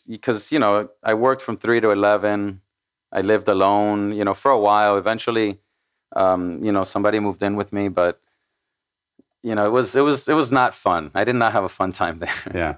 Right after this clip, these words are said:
Speaker 1: Coming from
Speaker 2: mostly
Speaker 1: Miami, it was a big culture shock.
Speaker 2: <laughs> I can imagine. I can imagine. So what happened next? Where did you go in your career after, uh, leaving Motorola? Did you come back for your master's then, or?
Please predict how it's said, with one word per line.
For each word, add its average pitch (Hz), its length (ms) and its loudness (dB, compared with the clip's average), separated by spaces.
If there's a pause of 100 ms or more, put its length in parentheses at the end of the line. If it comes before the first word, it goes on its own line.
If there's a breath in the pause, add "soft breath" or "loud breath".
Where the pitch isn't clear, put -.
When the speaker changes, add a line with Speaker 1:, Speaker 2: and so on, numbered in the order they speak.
(160)
Speaker 1:
Coming 139 200 4
from - 100 4
Speaker 2:
mostly 131 200 4
Speaker 1:
Miami, 135 380 2
it 131 60 2
was 113 180 0
a 110 80 0
big 107 260 -2
culture 101 340 -2
shock. - 260 -2
Speaker 2:
<laughs> 151 320 4
I 165 100 4
can 127 220 -6
imagine. 110 640 -6
I 92 80 -10
can 95 180 -14
imagine. 90 460 -16 (240 soft breath)
So 123 200 4
what 127 180 4
happened 123 340 2
next? 82 320 -6
Where 95 100 -4
did 92 140 -10
you 95 80 -8
go 90 240 -6
in 85 80 -10
your 80 120 -10
career 80 440 -10
after, 76 460 -12
uh, 76 160 -12 (300)
leaving 85 220 -8
Motorola? 78 480 -8 (340)
Did 82 120 -14
you - 60 -14
come 92 140 -8
back 90 280 0
for 95 80 -6
your 82 80 -4
master's 85 480 -2
then, 139 240 -2
or? - 240 2